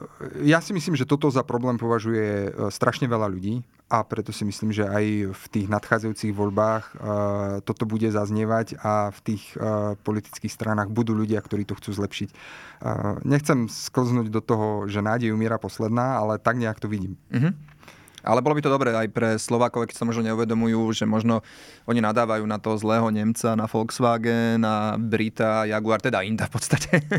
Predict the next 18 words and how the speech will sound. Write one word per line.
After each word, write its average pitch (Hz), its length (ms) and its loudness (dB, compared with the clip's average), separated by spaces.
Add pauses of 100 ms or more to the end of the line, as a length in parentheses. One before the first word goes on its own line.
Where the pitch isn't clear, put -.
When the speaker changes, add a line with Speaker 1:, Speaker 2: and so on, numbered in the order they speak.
(120)
Speaker 2:
<laughs> - 360 -10
Ale, 117 480 4
ale 117 480 2
možno 113 880 2
keby 120 240 -2
sme 123 160 0
týchto 117 320 -2
investorov 117 400 0
zahraničných 113 560 0
nemali, 117 320 2
videli 113 240 2
sme 113 160 -2
koniec 113 240 0
koncov 113 240 2
v 110 80 4
deväťdesiatych 110 400 0
rokoch, 110 240 -4
čo 110 240 -2